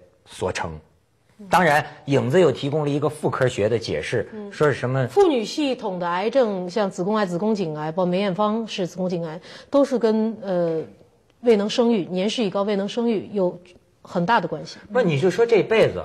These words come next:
Speaker 1: 哎，我，我为什么老想起她呀？你想当年她跟她老公，呃，王德辉世交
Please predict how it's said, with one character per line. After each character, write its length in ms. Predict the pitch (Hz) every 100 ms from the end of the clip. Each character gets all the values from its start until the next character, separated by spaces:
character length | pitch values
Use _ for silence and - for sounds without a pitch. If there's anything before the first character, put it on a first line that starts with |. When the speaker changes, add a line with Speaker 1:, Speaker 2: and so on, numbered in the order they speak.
| -
Speaker 1:
哎， 260 | 175 165 - - -
我， 260 | 143 160 160
我 120 | 160
为 140 | 240
什 120 | 262 180
么 40 |
老 120 | 170
想 200 | 175 147
起 120 | 175
她 180 | - 139
呀？ 180 | 131 76 - - _
你 140 | 196 247
想 140 | 175
当 180 | 247 247
年 400 | 175 208 220 - - -
她 160 | 240
跟 300 | 240 233 214
她 140 | 208 214
老 120 | 139
公， 240 | 196 208 143
呃， 180 | 156
王 160 | 151 202
德 100 | 220
辉 300 | 220 220 220 - - _
世 380 | - - 285 165
交 340 | 135 180 180